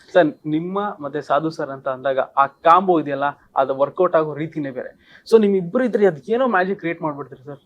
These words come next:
ಸುಮ್ನೆ ಹಿಂಗ್ ಕೂತ್ಕೊಂಡಾಗ ಒಂದಷ್ಟು ನಗಿಸ್ಬಿಡ್ತೀರಾ. ಹಿಂದಿನ ಸಿನಿಮಾಗಳಿಂದನೂ ನಾವು ನೋಡ್ಕೊಂಡ್ ಬಂದಿದೀವಿ. For example ನಾನು ಈಗ ತಗೊಂಡ್ರೆ ರೋಮಿಯೋ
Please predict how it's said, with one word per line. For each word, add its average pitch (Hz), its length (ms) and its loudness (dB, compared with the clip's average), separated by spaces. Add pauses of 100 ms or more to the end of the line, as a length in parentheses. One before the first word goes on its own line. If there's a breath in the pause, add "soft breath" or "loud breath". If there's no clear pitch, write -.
ಸುಮ್ನೆ 208 220 -2
ಹಿಂಗ್ 185 140 -4
ಕೂತ್ಕೊಂಡಾಗ 202 420 -4
ಒಂದಷ್ಟು 156 340 -4
ನಗಿಸ್ಬಿಡ್ತೀರಾ. 156 540 -6
ಹಿಂದಿನ 175 320 -6
ಸಿನಿಮಾಗಳಿಂದನೂ 180 680 -2
ನಾವು 151 420 -8
ನೋಡ್ಕೊಂಡ್ 156 360 -4
ಬಂದಿದೀವಿ. 139 320 -6
For 135 280 -2
example 151 340 -2
ನಾನು 139 260 0
ಈಗ 123 140 -4
ತಗೊಂಡ್ರೆ 151 360 2
ರೋಮಿಯೋ 147 320 0